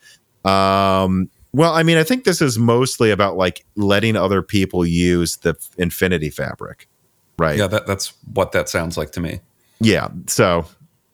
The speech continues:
Speaker 1: yes. <laughs> Um, all right, let us move on to, I guess, you know, Dan, we've kind of not talked about this a whole lot,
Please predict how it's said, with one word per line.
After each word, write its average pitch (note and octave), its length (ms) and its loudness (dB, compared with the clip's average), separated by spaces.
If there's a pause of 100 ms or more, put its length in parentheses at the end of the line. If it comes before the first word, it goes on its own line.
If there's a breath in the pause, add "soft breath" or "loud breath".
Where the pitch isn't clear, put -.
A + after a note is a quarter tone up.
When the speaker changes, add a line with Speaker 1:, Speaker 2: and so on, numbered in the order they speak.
(140)
Speaker 1:
yes. - 320 -2 (420)
<laughs> D#3+ 880 -2
Um, A2+ 600 2
all E3+ 180 2
right, A#2+ 260 2
let D#3 220 0
us D4 220 -2
move B2+ 340 2
on A2 380 2
to, A2+ 280 2
I C3 80 2
guess, C4 340 -2
you E3+ 80 2
know, F3 120 4
Dan, E3+ 200 2
we've E3 160 2
kind F#3+ 300 2
of C3+ 120 0
not A2+ 340 2
talked G2 360 0
about F#2+ 260 2
this G2 200 0
a E2 100 0
whole G2+ 280 0
lot, E2+ 420 0